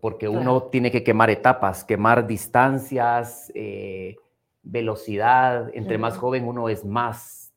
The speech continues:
Speaker 1: tiene que perfeccionar esa velocidad y correr distancias bastante cortas, que eso sería el medio fondo. El medio fondo es cuando se corre abajo de, eh, cinco mil metros o cinco kilómetros,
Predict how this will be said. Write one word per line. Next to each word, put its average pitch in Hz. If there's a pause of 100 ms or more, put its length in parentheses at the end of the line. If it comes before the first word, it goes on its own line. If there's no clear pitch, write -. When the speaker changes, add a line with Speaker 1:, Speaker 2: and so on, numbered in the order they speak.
(140)
Speaker 1:
tiene 127
que 127
perfeccionar 113
esa 117
velocidad 107 (540)
y 113
correr 110
distancias 117
bastante 110
cortas, 135 (300)
que 123
eso 127
sería 120
el 120
medio 120
fondo. 117
El 110
medio 123
fondo 135
es 127
cuando 107
se -
corre 123 (200)
abajo 110
de, 120 (160)
eh, 101
cinco 107
mil 113
metros 139
o -
cinco 117
kilómetros, -